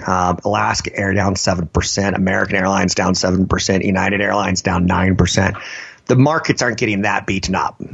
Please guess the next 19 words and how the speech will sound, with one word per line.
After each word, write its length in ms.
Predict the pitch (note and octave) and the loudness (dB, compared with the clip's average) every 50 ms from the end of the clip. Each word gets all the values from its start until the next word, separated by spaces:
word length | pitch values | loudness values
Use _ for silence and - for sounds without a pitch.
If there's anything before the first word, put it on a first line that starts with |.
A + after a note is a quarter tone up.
| - - - - _ _ - - _ _ - - _ _ _ _ _ _ _ _ _ | -14 -16 -18 -20 _ _ -20 -20 _ _ -20 -20 _ _ _ _ _ _ _ _ _
So, 640 | - - - A2 G#2+ A2 A2 A2 A2 A2+ A2 G2+ - - | -6 -2 0 2 2 4 4 4 4 4 4 2 2 0
again, 320 | A2 G#2+ A#2+ A#2+ G#2 G2+ | -4 -2 0 0 0 0
we 120 | G2 G#2+ G#2 | 0 0 0
are 100 | G2+ F#2+ | 0 0
being 240 | G#2 G#2 F#2+ F#2+ F#2+ | 0 0 0 0 0
very 500 | F#2+ - - - A#2+ A#2 A2+ A#2+ B2 B2+ | -2 -4 -4 -2 -2 0 0 0 0 -2
selective 560 | - - - A#2 G#2 G#2+ G#2+ - A#2 G2 F#2+ | -2 -2 0 2 2 2 2 2 0 0 0
about 220 | G2 F#2+ F2+ - | 0 0 0 0
companies 400 | - - F#2+ - G#2+ G#2 G2 - | -2 -2 0 0 0 0 0 0
that 100 | - - | -2 -2
we 80 | G2+ G2 | 0 0
want 300 | F2+ F2 F#2 F#2 - - | 0 0 0 0 -2 -2
to 60 | - | 0
punish 420 | - - - F#2+ F#2+ F2+ - - | 0 2 2 2 2 2 2 0
at 100 | - - | -2 -2
this 140 | - G2+ - | 0 0 0
point 320 | - - - F2 F2 F2+ F2 | 2 2 2 4 4 2 2
in 100 | F2 F2 | 2 0
time. 640 | E2+ - F2 F2 D#2+ D#2 D2 C2+ - - - - | 0 0 0 0 -2 -2 -4 -6 -8 -10 -12 -14